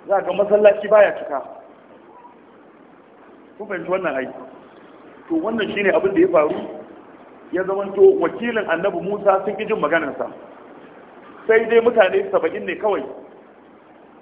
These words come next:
Su ne kaɗai suka zamanto ahlus sunna na wannan lokacin.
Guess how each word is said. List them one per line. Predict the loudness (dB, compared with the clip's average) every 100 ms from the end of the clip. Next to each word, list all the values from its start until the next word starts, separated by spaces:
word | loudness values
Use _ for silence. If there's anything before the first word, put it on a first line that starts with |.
| -20 -20 -20 -20 -20 -20 -18
Su | -8 -4
ne | -2
kaɗai | 0 0
suka | 0 0
zamanto | -2 0 2
ahlus | 4 2 -2
sunna | -4 -4
na | -4
wannan | -6 -6
lokacin. | -8 -8 -10